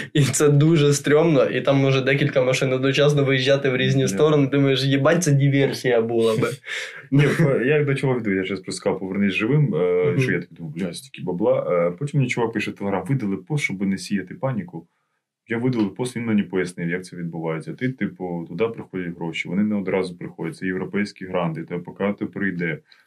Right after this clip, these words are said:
Speaker 2: потім поки ти замовиш броніки десь там в Австралії, там, ілі, блядь, в Австрії, ілі в Польщі, поки їх розтаможать, поки там домовляться країни, куди це все йде, і тому це все довго відбувається. Але є волонтери, коли просто,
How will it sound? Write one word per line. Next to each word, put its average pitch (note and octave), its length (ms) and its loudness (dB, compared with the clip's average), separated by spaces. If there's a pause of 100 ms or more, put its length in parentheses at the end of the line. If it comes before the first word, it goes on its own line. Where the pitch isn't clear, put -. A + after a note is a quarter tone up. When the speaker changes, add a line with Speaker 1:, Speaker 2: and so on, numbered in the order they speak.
(120)
Speaker 2:
потім G2 220 -2
поки G#2+ 240 -4
ти G#2+ 100 -4
замовиш G2+ 480 0
броніки F2+ 540 -2
десь E2 220 -6
там E2+ 300 -10
в F2 100 -6
Австралії, E2 640 -4
там, E2 260 -10
ілі, E2 160 -6
блядь, E2 320 -8
в F2 80 -2
Австрії, - 440 -6
ілі E2 80 -8
в - 140 -14
Польщі, - 400 -4 (460)
поки G#2+ 280 -2
їх G#2 220 2
розтаможать, F2 720 -4
поки G2+ 280 -4
там G2+ 240 -2
домовляться G2 520 -4
країни, F#2+ 400 -2
куди F#2 280 -8
це - 140 -12
все F#2 220 -6
йде, E2+ 540 -6
і F2 100 -6
тому G#2 300 -2
це G2 100 -10
все - 160 -12
довго F2+ 360 -6
відбувається. F2 560 -12 (580)
Але A2 220 0
є D#3 100 4
волонтери, D3+ 480 2
коли F#2 180 -10 (320)
просто, A2 280 -4